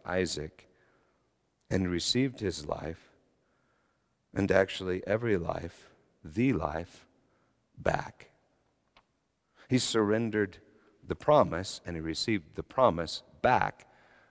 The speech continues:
and all things with him. "Because you have done this," says the Lord, "I will bless you."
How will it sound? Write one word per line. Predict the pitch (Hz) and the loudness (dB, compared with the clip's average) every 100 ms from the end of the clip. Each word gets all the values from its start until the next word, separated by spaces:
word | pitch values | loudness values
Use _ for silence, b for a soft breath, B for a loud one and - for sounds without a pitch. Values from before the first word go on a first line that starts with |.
| b | b
and | - 90 | -6 0
all | 87 85 | 4 4
things | 90 - 82 82 78 - - | 2 -4 -8 -8 -8 -10 -4
with | 82 - | -4 -4
him. | 73 69 - _ _ _ _ b b b b _ _ _ _ _ _ - _ _ 85 | -12 -16 -20 _ _ _ _ b b b b _ _ _ _ _ _ -20 _ _ 2
"Because | 120 - - 143 180 143 98 | 4 4 8 12 12 10 4
you | 143 | 0
have | 113 117 92 92 | 2 0 -2 -2
done | - 127 147 | 4 4 4
this," | 82 76 80 - - b b b b b | 2 -4 -6 -10 -12 b b b b b
says | - 87 80 | -4 0 0
the | 76 | -4
Lord, | 78 80 78 82 - _ _ _ _ _ _ - | -4 -4 -2 -6 -10 _ _ _ _ _ _ -6
"I | 87 | -2
will | 82 82 | 0 -2
bless | 78 85 78 - | 0 -2 -2 -4
you." | - | -10